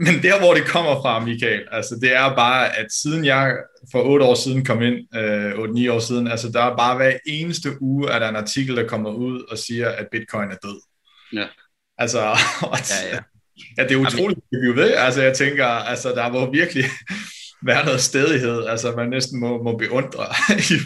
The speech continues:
Speaker 1: forhold til det her. Det
Speaker 2: Ja, ja, men, men det er jo det, det, altså,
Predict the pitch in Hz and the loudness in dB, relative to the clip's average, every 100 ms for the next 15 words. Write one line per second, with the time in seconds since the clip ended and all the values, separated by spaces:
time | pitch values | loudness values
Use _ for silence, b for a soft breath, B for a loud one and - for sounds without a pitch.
0 | - 143 - - - 127 127 135 131 117 | -2 -2 -2 -10 -10 -6 -4 0 0 -2
1 | 127 135 - - _ B B B - 196 | -8 -10 -16 -20 _ B B B 4 6
2 | 151 131 127 - 143 131 131 175 160 156 | 6 4 -2 -2 0 2 4 4 4 4
3 | 143 135 139 127 | 2 0 -4 -6